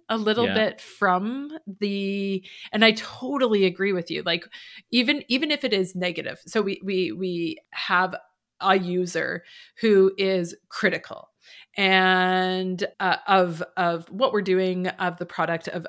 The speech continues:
Speaker 1: a-, all this kind of stuff.
Speaker 2: Sure.
Speaker 1: Um, and, but the feedback that they give is actually really, really great.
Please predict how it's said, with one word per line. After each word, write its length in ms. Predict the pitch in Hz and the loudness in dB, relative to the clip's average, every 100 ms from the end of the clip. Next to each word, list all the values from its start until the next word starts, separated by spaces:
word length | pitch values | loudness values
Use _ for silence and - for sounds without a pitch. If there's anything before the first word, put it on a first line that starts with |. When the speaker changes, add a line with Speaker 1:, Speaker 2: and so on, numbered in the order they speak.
| 180 | -6
Speaker 1:
a-, 40 | |
all 240 | - 185 175 | -4 -2 -2
this 180 | 175 - | -4 -6
kind 160 | 165 | -10
of 60 | 160 | -6
stuff. 220 | 143 - | -8 -4
Speaker 2:
Sure. 180 | - - | 0 0
Speaker 1:
Um, 280 | 165 156 160 _ - 202 | -2 -10 -16 _ -6 0
and, 400 | 190 180 175 - - - - _ _ _ - | 2 2 -4 -8 -18 -20 -20 _ _ _ -10
but 180 | 190 190 | -4 -4
the 60 | - | -4
feedback 540 | - 247 247 196 196 | -2 0 2 0 0
that 140 | 160 | -4
they 100 | 170 | -4
give 680 | 165 - 196 113 - - - _ _ - | -6 0 0 0 -4 -14 -18 _ _ -8
is 100 | 175 | -2
actually 300 | 180 - 160 | -2 -2 -8
really, 280 | 170 170 160 | -4 -4 -4
really 220 | 160 - | -8 -14
great. 800 | - - 156 - - - - | -14 -8 -6 -6 -10 -8 -8